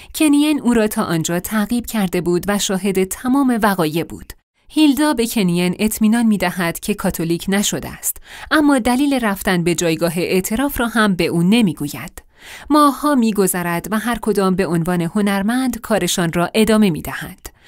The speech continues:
رازی که هیلدا با خود حمل می‌کند بر او تأثیر گذاشته و کنین متوجه این موضوع می‌شود، اما باز هم هیلدا از گفتن راز به او امتناع می‌کند. از اینکه بهترین دوستش را در هنگام نیاز تنها گذاشته پشیمان می‌شود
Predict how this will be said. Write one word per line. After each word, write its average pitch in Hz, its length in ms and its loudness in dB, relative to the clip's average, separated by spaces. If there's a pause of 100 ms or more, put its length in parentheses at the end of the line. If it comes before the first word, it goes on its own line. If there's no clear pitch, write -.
(280)
رازی 196 360 4
که 208 120 -2
هیلدا 214 460 2
با 214 120 2
خود 202 240 -2
حمل 180 380 0
می‌کند 175 560 -4
بر 214 160 0
او 214 80 2
تأثیر 196 480 -2
گذاشته 170 600 0 (260)
و 269 80 2
کنین 254 500 0
متوجه 180 560 0
این 185 320 2
موضوع 196 340 2
می‌شود، - 500 -8 (380)
اما 285 280 4
باز 262 400 2
هم 233 200 -2
هیلدا 180 580 0
از 233 200 -2
گفتن 240 440 -2
راز 180 340 0
به 165 100 -4
او 160 340 -2
امتناع 226 460 2
می‌کند. - 580 -8 (360)
از 302 220 2
اینکه 294 260 2
بهترین 202 480 0
دوستش 175 480 -2
را 175 100 0
در 196 160 0
هنگام 196 420 0
نیاز 180 460 2
تنها 180 380 -4
گذاشته 170 580 -2
پشیمان 220 540 0
می‌شود 170 580 0